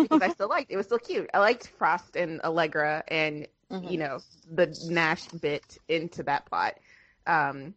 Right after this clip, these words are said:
Speaker 1: I, I actually liked their, like, interactions. I thought it was,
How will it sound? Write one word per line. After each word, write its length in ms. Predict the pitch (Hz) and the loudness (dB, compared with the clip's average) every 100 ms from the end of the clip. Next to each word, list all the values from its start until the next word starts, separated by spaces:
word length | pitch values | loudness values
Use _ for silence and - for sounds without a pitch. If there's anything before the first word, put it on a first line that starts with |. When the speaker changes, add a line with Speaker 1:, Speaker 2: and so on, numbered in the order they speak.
| _ | _
Speaker 1:
I, 100 | 202 | 2
I 240 | 254 214 233 | 4 4 4
actually 240 | 254 262 | 2 0
liked 320 | 226 240 - - | 0 0 -6 -20
their, 540 | 180 196 202 202 196 - | -4 0 4 4 4 2
like, 360 | 175 165 - - | 0 -2 -14 -8
interactions. 680 | 180 190 165 170 - 220 214 - | 2 6 6 4 -2 -6 -4 -2
I 80 | 196 | 0
thought 180 | 202 | 2
it 80 | 208 | 0
was, 220 | 190 180 | 0 -4